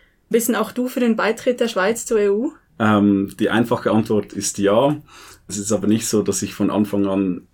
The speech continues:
Speaker 2: sagte oder dachte, dass die E U etwas Tolles ist. Es ist auch jetzt noch nicht so, dass ich denke oder glaube, dass die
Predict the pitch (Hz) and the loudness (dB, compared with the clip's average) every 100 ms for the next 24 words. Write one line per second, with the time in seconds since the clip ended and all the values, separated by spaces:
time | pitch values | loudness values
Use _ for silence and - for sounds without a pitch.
0 | _ - 104 92 - - 90 87 92 92 | _ -4 -2 -2 -2 -4 -4 -4 -4 -4
1 | - 95 90 - 98 - 98 92 92 82 | -6 -6 -6 -6 -6 -4 -2 0 -2 -4
2 | - 90 - 101 127 120 113 - - - | -10 -14 -2 0 0 -2 -8 -10 -12 -16
3 | - - - - 90 - 101 98 - 92 | -14 -14 -10 -8 -8 -8 -8 -8 -6 -8
4 | 87 - - - 87 92 - 85 85 90 | -8 -14 -18 -6 -4 -4 -6 -10 -8 -6
5 | 82 80 - - 87 | -4 -6 -12 -10 -10